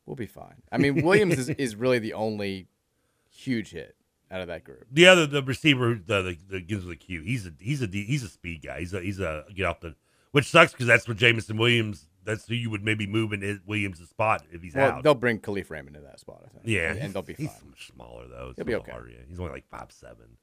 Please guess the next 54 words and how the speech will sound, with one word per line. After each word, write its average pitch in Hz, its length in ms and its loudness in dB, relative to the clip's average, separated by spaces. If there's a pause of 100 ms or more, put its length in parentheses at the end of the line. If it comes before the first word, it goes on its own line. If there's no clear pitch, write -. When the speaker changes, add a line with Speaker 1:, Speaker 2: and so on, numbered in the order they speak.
(260)
Speaker 1:
Th-, 123 160 -12
they're 135 100 -6
gonna 123 120 -4
be 95 80 -10
fine. - 180 -20 (320)
Speaker 2:
The 87 80 -6
other 90 100 -4
dude's, 69 200 -14
like, 64 100 -16
six - 300 -20
one. 67 240 -16
He 85 60 -8
Speaker 1:
We're 101 100 -2
Speaker 2:
reminds 92 180 -2
me 80 80 -8
of 71 80 -12
Quiz 78 240 -10
Watkins. 69 460 -8
Who 69 80 -20
we 65 80 -10
Speaker 1:
Everybody's 139 840 4
gonna 127 160 0
be 120 220 -2
okay. 85 420 -6 (100)
Speaker 2:
Okay. - 240 -18 (200)
Speaker 1:
We're 101 80 -8
gonna 113 240 -2
be 123 100 -2
fine. 95 600 -4
Speaker 2:
<laughs> - 80 -20
He - 60 0
sounds 101 200 -6
so 98 140 -2
confident. 85 420 -8
Speaker 1:
We're 113 80 -4
gonna 110 280 -2
be 123 140 -4
good. 95 480 -4 (960)
No 104 400 -2
worries 113 440 2
about 98 260 -2
this. 92 260 -10
Speaker 2:
Someone's 139 300 2
tuning 127 180 2
right 110 180 4
now 98 160 4
and 95 80 -2
goes, 82 280 -4
"Oh, 98 300 8
man, 90 280 2
it's 131 160 2
Reds 202 320 8
talk 131 320 6
already." 117 760 4